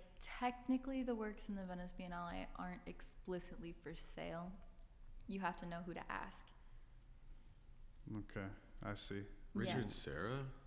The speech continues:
Speaker 1: Nope, nope. African-American man.
Speaker 2: Wait, Michael Cera, that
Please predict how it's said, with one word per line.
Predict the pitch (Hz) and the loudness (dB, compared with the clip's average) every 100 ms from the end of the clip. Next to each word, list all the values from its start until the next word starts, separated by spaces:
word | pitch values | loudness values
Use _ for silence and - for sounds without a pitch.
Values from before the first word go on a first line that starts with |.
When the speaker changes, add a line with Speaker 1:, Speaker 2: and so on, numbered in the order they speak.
| - - - - - | -12 -10 -10 -6 2
Speaker 1:
Nope, | 202 214 226 226 220 - - - | 2 4 2 2 -2 -10 -12 -4
nope. | 208 214 - - - - | 0 0 -4 -10 -4 0
African-American | 233 240 233 214 190 180 - | 0 4 4 4 2 0 -2
man. | 170 175 175 - - | -4 -4 -6 -6 4
Speaker 2:
Wait, | 123 113 98 104 | 8 8 6 2
Michael | 107 - 143 | 2 12 12
Cera, | - - 113 139 139 | 12 12 2 2 2
that | 117 101 | 2 0